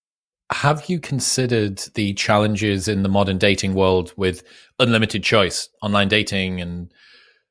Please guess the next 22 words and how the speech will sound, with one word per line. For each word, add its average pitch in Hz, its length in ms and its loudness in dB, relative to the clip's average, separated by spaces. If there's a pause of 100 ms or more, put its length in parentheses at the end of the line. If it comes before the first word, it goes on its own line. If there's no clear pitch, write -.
(380)
Instagram 101 680 2
and 92 220 -4
so 107 180 2
on 98 60 2
and 92 100 -4
so 101 180 2
forth? 92 360 -4 (480)
That's 147 180 2
a 135 60 -2
choice - 280 0
as 101 120 -4
well. 95 140 2
That's 104 180 0
a 120 40 -2
decision 95 600 -4 (160)
too. 90 340 2
Uh, 92 180 -2
how 110 200 2
can 123 180 -2
people 123 300 0
cut - 260 0
through 101 480 2